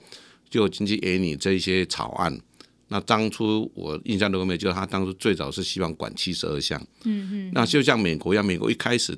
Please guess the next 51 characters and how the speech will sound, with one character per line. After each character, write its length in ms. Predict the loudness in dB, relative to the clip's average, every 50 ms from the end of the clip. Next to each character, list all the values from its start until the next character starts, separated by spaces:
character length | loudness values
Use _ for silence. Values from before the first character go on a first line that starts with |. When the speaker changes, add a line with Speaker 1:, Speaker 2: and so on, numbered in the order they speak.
| -8 _
Speaker 1:
定 220 | 2 4 4 4 2
的 100 | 0 -2
时 240 | -2 -4 -4 -4
候 140 | -2 -2 -2
呢， 160 | -4 -6 -8 -10 -14 -20 -20 _ _
它 200 | -6 -4 -2 -2
是 180 | -2 -2 -2
一 100 | 0 -2
级 240 | -2 -2 -4 -6 -6
管 200 | -6 -6 -8 -6 -6
一 80 | -6
百 140 | -4 -4 -4
六 140 | -4 -2 -4
十 100 | -4 -6
八 180 | -8 -8 -8 -6
项。 240 | -4 -4 -6 -6 -8 _ -4
Speaker 2:
嗯， 280 | -4 -4 -4 -4 -8 -10
嗯。 260 | -10 -10 -10 -12 -14 -18 _ _ _ _ -20 -20 -20 -20 -20 -20 _ _
Speaker 1:
可 100 | -2 2
是 120 | 4 4 4
其 120 | 4 2
实 120 | 0 2
一 40 | 2
百 120 | 2 2 2
六 100 | 2 0
十 60 | 0
八 200 | 4 4 6 6
项 80 | 6
没 140 | 6 4 4
有 80 | 4 2
办 160 | 2 0 -2
法 40 | -2
同 180 | -2 -4 -6
时 160 | -4 -6 -6 -6
做 180 | -4 -4 -4
啦。 100 | -4 -6 -14 _ _ _ _ _
Speaker 2:
嗯， 240 | -4 -2 -2 -2 -2
嗯。 40 | 0
Speaker 1:
所 160 | 4 6 6
以 120 | 6 6 4
美 160 | 4 2 0
国 140 | 0 0 0
当 160 | 2 2 2
然 140 | 2 2 0
也 40 | 0
是 160 | -2 -2 -4
分 380 | -2 0 0 2 2 2 2 0
批 400 | -2 -2 0 2 2 2 2 0
去 220 | -2 -2 -2 -4 -4 -4
做。 240 | -2 -2 -2 -2 -2 -6 -6 -4
Speaker 2:
嗯。 240 | -4 -4 -4 -6